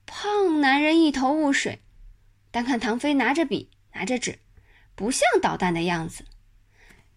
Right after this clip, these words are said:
想起刚才开车的辛苦，就两条街开了一个多小时，便说，“我最想过的幸福生活是开车不堵车。”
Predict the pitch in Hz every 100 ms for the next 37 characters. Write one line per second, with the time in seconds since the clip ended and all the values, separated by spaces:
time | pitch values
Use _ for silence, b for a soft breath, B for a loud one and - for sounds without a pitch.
0 | _ 302 330 302 254 247 247 B _ 233
1 | 254 226 240 247 269 208 - 277 285 -
2 | - - _ _ b b b b - 247
3 | 220 185 202 240 285 285 294 - 254 214
4 | 240 285 294 262 180 - 175 240 - _
5 | _ _ 202 196 214 214 233 b b b
6 | b b b b b _ _ _ - 214
7 | 302 - 339 262 190 196 269 233 233 247
8 | 254 277 277 269 208 233 - - b -
9 | - 233 277 269 285 285 311 269 - -
10 | 262 -